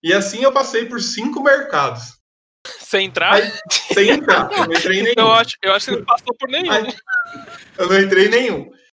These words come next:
Speaker 1: Aí, quando eu tava voltando pra casa, eu pensei, "Ah, eu vou entrar em um só pra eu poder falar que eu não consegui." No dia seguinte, eu tava contratado. Eu perguntei,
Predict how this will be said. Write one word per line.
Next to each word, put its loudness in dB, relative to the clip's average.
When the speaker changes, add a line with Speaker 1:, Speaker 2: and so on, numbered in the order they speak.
Speaker 1:
Aí, 2
quando -4
eu 2
tava 2
voltando -2
pra -2
casa, 0
eu -2
pensei, -2
"Ah, 0
eu -6
vou -6
entrar -4
em -6
um -10
só -2
pra -2
eu -2
poder -4
falar -2
que -10
eu -4
não -10
consegui." -6
No -2
dia 4
seguinte, -6
eu -4
tava 2
contratado. -2
Eu 2
perguntei, 4